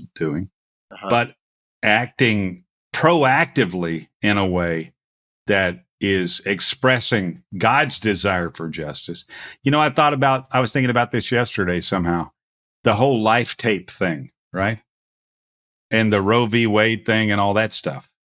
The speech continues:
Speaker 1: right?
Speaker 2: Mm-hmm.
Speaker 1: That to me was, <laughs> you know, I was thinking that Life Tape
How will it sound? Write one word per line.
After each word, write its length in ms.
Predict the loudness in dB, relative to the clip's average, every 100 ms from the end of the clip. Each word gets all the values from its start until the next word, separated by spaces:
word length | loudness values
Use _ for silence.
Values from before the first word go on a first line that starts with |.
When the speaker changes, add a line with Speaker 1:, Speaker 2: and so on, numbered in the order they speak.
| -6
Speaker 1:
right? 220 | -4 -4
Speaker 2:
Mm-hmm. 600 | -6 -16 -20 -20 _ -2
Speaker 1:
That 400 | 2 2 0 -6 _ _ _ _ _ _ -4
to 160 | 0
me 720 | 2 2 2 2 0 0 -4 -8
was, 1080 | -4 0 2 2 2 -2 -4 -4 -4 -6 -12 _ _ 0
<laughs> 160 | 0
you 240 | 2 0 0
know, 160 | 0 -2 _ _
I 100 | 0
was 180 | 0 0
thinking 380 | -2 -2 -2 -4 _ _ _
that 300 | -4 -2 0
Life 420 | 0 0 0 -4 -6
Tape 400 | -4 -4 -6